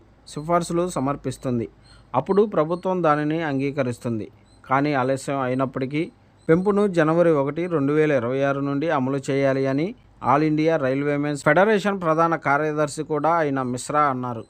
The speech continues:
ఏడవ వేతన సంఘం ఉదాహరణను ఉటంకిస్తూ జూలై ఒకటి, రెండు వేల పదహారు నుండి వేతన పెంపుదల అమలు చేయబడినప్పటికీ జనవరి పదహారు నుండి ఉద్యోగులకు ఆరు నెలల బకాయిలు చెల్లించారని మిశ్రా గుర్తు చేశారు.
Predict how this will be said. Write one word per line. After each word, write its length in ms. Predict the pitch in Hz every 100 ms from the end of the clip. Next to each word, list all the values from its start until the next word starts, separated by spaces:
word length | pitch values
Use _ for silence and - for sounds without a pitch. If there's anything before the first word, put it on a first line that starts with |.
| _ _ _ - -
ఏడవ 380 | 143 185 190
వేతన 340 | 175 160 160 160
సంఘం 480 | 165 156 160 175 147
ఉదాహరణను 760 | 135 139 143 139 139 143 165 - _ _ -
ఉటంకిస్తూ 640 | 165 190 196 170 160 175 175
జూలై 320 | 143 143 151
ఒకటి, 400 | 139 139 143 180
రెండు 260 | 165 135
వేల 180 | 147 147
పదహారు 440 | 123 131 131 135 135
నుండి 340 | 139 135 160
వేతన 360 | 175 139 135 135
పెంపుదల 600 | 143 131 135 139 143 156 -
అమలు 360 | 131 180 196 208 180
చేయబడినప్పటికీ 760 | 160 165 160 156 147 156 151 160
జనవరి 360 | 175 185 220 196
పదహారు 440 | 165 160 165 160
నుండి 320 | 160 156 170
ఉద్యోగులకు 800 | 180 143 139 151 147 147 160 185 - - _
ఆరు 240 | 120 135 151
నెలల 380 | 151 143 165 175
బకాయిలు 500 | 139 123 151 156 165
చెల్లించారని 840 | 160 131 143 143 139 139 143 190
మిశ్రా 340 | 160 - 151
గుర్తు 440 | 147 131 123 131 131
చేశారు. 360 | 123 120 113